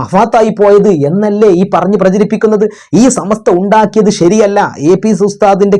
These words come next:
കീഴിലുള്ള ഈ സമസ്ത ഉണ്ടാക്കിയത് ശരിയല്ല എന്ന് പറഞ്ഞാൽ എ പി ഉസ്താദ് അടങ്ങുന്ന മുൻകഴിഞ്ഞു പോയ ചിത്താരി ഉസ്താദ്, എം എ ഉസ്താദ്, താജുൽ ഉലമ ചി-, ഷിറി ആലിക്കുഞ്ഞി ഉസ്താദ്, ഇ-, ഇത്തരം പൂർവികരായ ഒരുപാട് ഉസ്താദുമാർ, ആ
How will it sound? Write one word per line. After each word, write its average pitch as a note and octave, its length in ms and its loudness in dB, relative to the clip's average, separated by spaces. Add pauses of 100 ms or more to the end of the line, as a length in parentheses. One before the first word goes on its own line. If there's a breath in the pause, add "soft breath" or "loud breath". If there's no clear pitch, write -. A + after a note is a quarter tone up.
കീഴിലുള്ള G3 360 0
ഈ G3 100 2
സമസ്ത F#3 380 -6
ഉണ്ടാക്കിയത് F#3+ 500 0
ശരിയല്ല G3 540 0
എന്ന് F#3 220 0
പറഞ്ഞാൽ F#3+ 420 0 (300 loud breath)
എ D#3 220 2
പി G#3 120 -2
ഉസ്താദ് G3 360 0
അടങ്ങുന്ന G3+ 500 -2 (100)
മുൻകഴിഞ്ഞു G3+ 560 2
പോയ F#3 240 0
ചിത്താരി F#3+ 460 -2
ഉസ്താദ്, F#3+ 320 0
എം F3 220 -2
എ - 20 -2
ഉസ്താദ്, F#3+ 440 0
താജുൽ F#3 340 0
ഉലമ G3 200 2
ചി-, E3+ 320 -4
ഷിറി E3 260 0
ആലിക്കുഞ്ഞി G3+ 460 0
ഉസ്താദ്, G3+ 360 0 (360 loud breath)
ഇ-, D#3 260 0
ഇത്തരം A3+ 380 -2 (100)
പൂർവികരായ G#3 720 2
ഒരുപാട് F#3 520 0
ഉസ്താദുമാർ, D3+ 600 -4
ആ F3+ 120 -2